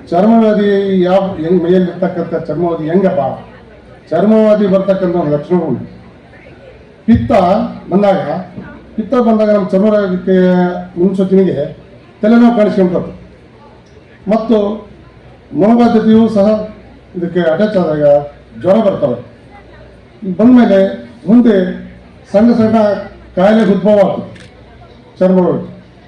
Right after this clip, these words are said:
ಯಾವ ಯಾವಪ್ಪ ಅಂದರೆ ಮೈ ತುರಿ ಬರ್ತದೆ, ತಿಂಡಿ ಆಗ್ತದೆ. ತಿಂಡಿ ಆದಮೇಲೆ ಸಣ್ಣ ಗುಳಿಗಳು ಅಟ್ಯಾಚ್ ಆಗ್ತಾವೆ. ಮತ್ತೆ ಕಜ್ಜಿನೂ ಅದಕ್ಕೂ ಸಂಬಂಧಪಡ್ತದೆ.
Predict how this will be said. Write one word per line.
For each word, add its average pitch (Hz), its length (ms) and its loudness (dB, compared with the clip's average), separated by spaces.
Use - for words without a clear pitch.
ಯಾವ 202 200 0
ಯಾವಪ್ಪ 240 440 4
ಅಂದರೆ 185 520 0
ಮೈ 233 400 4
ತುರಿ - 480 0
ಬರ್ತದೆ, 208 580 -2
ತಿಂಡಿ 247 240 4
ಆಗ್ತದೆ. 185 360 0
ತಿಂಡಿ 262 260 4
ಆದಮೇಲೆ 202 680 2
ಸಣ್ಣ 214 260 4
ಗುಳಿಗಳು 226 760 4
ಅಟ್ಯಾಚ್ 202 240 -2
ಆಗ್ತಾವೆ. - 540 -4
ಮತ್ತೆ 185 560 -2
ಕಜ್ಜಿನೂ 254 720 2
ಅದಕ್ಕೂ 190 200 -2
ಸಂಬಂಧಪಡ್ತದೆ. 202 800 -2